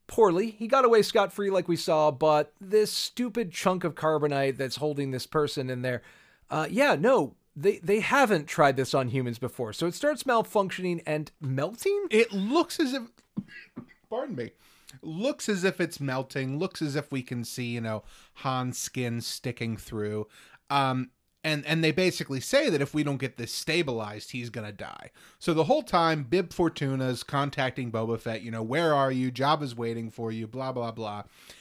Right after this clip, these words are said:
Speaker 2: And he, Boba Fett has to make a pit stop on Nal Hutta to try, to try and basically
Speaker 1: Yeah,
Speaker 2: get
Speaker 1: he
Speaker 2: Han refrozen. <laughs>
Speaker 1: Yeah, he ends up looking up a, a contact he has actually on,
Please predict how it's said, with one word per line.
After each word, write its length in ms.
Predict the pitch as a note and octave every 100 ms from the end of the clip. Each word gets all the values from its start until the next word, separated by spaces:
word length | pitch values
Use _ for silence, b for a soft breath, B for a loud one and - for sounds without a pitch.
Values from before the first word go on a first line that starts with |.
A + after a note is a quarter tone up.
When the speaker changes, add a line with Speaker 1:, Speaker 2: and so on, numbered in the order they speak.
| B B
Speaker 2:
And 380 | D3 D3 C#3+ C3
he, 300 | - G3 G3+ F#3 C#3
Boba 260 | E3 C#3+
Fett 200 | - C#3
has 220 | A#2 B2 -
to 80 |
make 240 | A2+ A2+ A#2+
a 40 |
pit 240 | A#2 - -
stop 320 | - A2 A#2+
on 160 | G#2+ A2
Nal 220 | G#2+ G#2+
Hutta 320 | G3 D#3+ A#2 - b b b b b
to 200 | - C3+
try, 260 | A#2+ - B2+ - - _ -
to 160 | C#3+
try 500 | B2 - C3 B2+ C3 -
and 640 | A#2 A2+ A2 A2 A2+ A2+ - _ _ _ _ _
basically 720 | C3+ C3+ C3 - G#2+ G#2 A#2+ _ B B B B
Speaker 1:
Yeah, 220 | - F3
Speaker 2:
get 140 | D#3+ F#3
Speaker 1:
he 60 |
Speaker 2:
Han 580 | G#3 B2+ B2 B2+ D3 C#3
refrozen. 880 | C3+ B2+ C3+ D3 G3+ A3+ - - C4 -
<laughs> 40 | _ -
Speaker 1:
Yeah, 220 | G3 E3
he 160 | D#3+ G#3+
ends 140 | G#3+
up 80 | G#3+
looking 300 | F#3+ F#3+ F#3
up 260 | F#3 E3 D#3+
a, 300 | C#3 C3 -
a 60 | C3+
contact 560 | - E3 E3+ E3 C#3
he 80 | B2
has 220 | B2+ B2
actually 260 | C3 - B2+
on, 140 | A2+